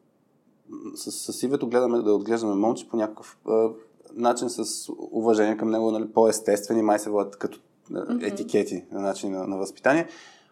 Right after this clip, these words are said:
Speaker 1: И всички обаче решения, които се предлагат, ние сме ги отхвърляли, защото не сработват просто. И см-, в даден момент ти
Speaker 2: <laughs>
Speaker 1: писа, викаш, „Какво, какво толкова не правиш като хората, нали, толкова ли си зле?“ и така нататък.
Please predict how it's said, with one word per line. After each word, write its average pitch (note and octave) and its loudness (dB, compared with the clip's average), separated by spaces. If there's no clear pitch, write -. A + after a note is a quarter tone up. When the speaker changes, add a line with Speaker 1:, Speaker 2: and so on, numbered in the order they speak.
Speaker 1:
И D#3 2
всички - 2
обаче D3+ 6
решения, C3 2
които C3+ 0
се - -2
предлагат, F3 4
ние D3+ 4
сме C3+ -4
ги C3 0
отхвърляли, A#2+ 4
защото C3 2
не F3+ 8
сработват F3+ 4
просто. - -2
И D3 -2
см-, - -8
в - -6
даден C#3+ 6
момент C3 4
ти D3+ 0
Speaker 2:
<laughs> - -20
Speaker 1:
писа, D#3+ 8
викаш, A#2+ 2
„Какво, B2 4
какво A#2+ 2
толкова C3+ 6
не C3 4
правиш B2+ 6
като - -8
хората, G#2 2
нали, A#2 2
толкова G2+ 0
ли A#2 0
си B2 0
зле?“ G#2+ 6
и A2 0
така A#2+ 2
нататък. F2 0